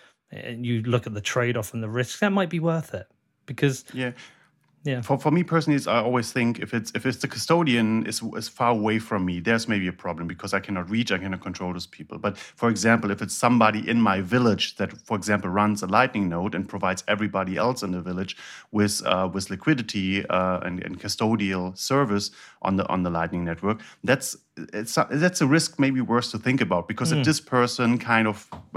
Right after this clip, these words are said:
Speaker 2: I don't know, cheats the other person, he, he, everybody will spit in his food for, for, for end of his lifetime. So,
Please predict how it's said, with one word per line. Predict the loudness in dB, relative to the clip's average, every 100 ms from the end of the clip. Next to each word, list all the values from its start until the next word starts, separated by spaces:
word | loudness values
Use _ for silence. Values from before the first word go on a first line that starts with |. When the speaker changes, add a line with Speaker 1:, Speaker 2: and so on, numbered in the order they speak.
| -4
Speaker 2:
I | -2
don't | 2 4
know, | 4
cheats | 2 0 0 0
the | 0
other | 2 2
person, | -2 -2 -2 2 0 -2 -18 -20 -10
he, | -8
he, | -6 -8 -10 -4
everybody | 2 6 6 6
will | 4
spit | 2 0 0
in | 2
his | 0 0 -14 -20 -14 -12
food | -2 -2 -2
for, | -4 -4
for, | -2 -2
for | 2 0 2
end | 0
of | 0
his | -2
lifetime. | 4 4 4 -6 -10 -6
So, | 0 2